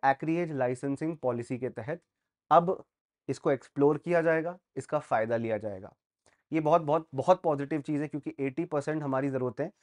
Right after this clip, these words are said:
ऑयल and नेचुरल गैस की बाहर से इंपोर्ट करके ही पूरी होती हैं, तो हमारा पैसा बचेगा। एक अकाउंट, एक इकोनॉमिक्स में अकाउंट होता है जिसका नाम है balance of payment। Balance of payment बहुत सिंपल अकाउंट है, हर देश को बनाना होता है,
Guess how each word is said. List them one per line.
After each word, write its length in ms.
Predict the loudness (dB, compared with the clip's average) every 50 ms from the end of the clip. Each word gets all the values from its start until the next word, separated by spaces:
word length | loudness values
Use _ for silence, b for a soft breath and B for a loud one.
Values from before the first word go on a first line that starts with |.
| _ _ _ _ _ 6
ऑयल 200 | 6 6 6 6
and 100 | 4 2
नेचुरल 380 | 2 0 0 0 0 0 0
गैस 240 | 2 2 2 0 0
की 120 | -4 -4
बाहर 260 | 0 0 0 0 0 0
से 120 | -2 -2
इंपोर्ट 380 | -4 -2 -2 0 0 0 0 0
करके 280 | -2 -2 0 -2 -2
ही 120 | -2 -2 -2
पूरी 260 | -2 -2 0 0 0
होती 280 | -2 -4 -6 -6 -8
हैं, 120 | -10 -10 -16 _ _ _ _ _ _ _ _ _
तो 60 | -2 2
हमारा 260 | 4 6 6 6 4
पैसा 340 | 4 4 0 2 2 0 0
बचेगा। 420 | 0 -2 -2 -2 -4 -4 -4 -4 -2 -4
एक 120 | -4 -4 -4 -2
अकाउंट, 440 | -2 0 2 4 4 4 2 0 -2 -2
एक 300 | -2 -2 0 0 -2 -2 -2
इकोनॉमिक्स 500 | -2 0 0 0 2 0 -2 -4 -4 -4
में 80 | -4
अकाउंट 340 | -2 0 0 0 0 0 0
होता 180 | -2 -2 -2 -4
है 120 | -4 -4 -10 b b b b b b b -10
जिसका 240 | -10 -2 0 2 2
नाम 240 | 2 2 2 0 -2
है 60 | 2
balance 340 | 2 4 4 4 2 0 0
of 100 | -2 -2
payment। 300 | -2 -4 -4 -4 -8 -4
Balance 300 | 2 2 2 2 2 -2
of 80 | -4 -4
payment 240 | -4 -4 -4 -2
बहुत 220 | 0 2 0 2 2
सिंपल 280 | -2 0 0 2 0
अकाउंट 320 | 2 2 2 0 0 2 0
है, 60 | 0
हर 80 | 0 2
देश 220 | 2 0 0 0
को 120 | -2 0
बनाना 320 | 0 2 0 0 0 0 -2
होता 200 | -4 -4 -6 -8
है, 80 | -8